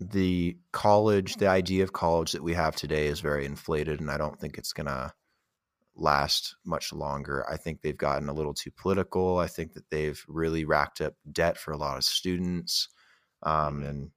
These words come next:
Speaker 1: a host of other reasons. I just don't think that they're going to, uh, fare very well in the future,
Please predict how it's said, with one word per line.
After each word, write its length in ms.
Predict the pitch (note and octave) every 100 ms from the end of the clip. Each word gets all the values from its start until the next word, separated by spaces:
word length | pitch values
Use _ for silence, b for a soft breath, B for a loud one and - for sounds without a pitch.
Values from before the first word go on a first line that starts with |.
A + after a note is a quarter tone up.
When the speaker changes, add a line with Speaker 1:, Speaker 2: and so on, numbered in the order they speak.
| _ - -
Speaker 1:
a 80 | F2
host 340 | G#2 G2 -
of 80 | D#2+
other 180 | D#2 D2
reasons. 360 | C#2+ C#2+ C#2+
I 40 | D2
just 200 | D#2+ -
don't 240 | E2+ C#2+
think 260 | - D#2+ -
that 140 | D2
they're 160 | D#2 D2
going 280 | D2+ D2 C#2+
to, 320 | D2 C2+ C2 _ b b b b b b b b b _ -
uh, 180 | D#2+
fare 260 | D#2 B2+ B2+
very 220 | A2+ G#2
well 200 | F2+ F#2
in 100 | F2+
the 60 | D2
future, 600 | - F2 E2 D2 C#2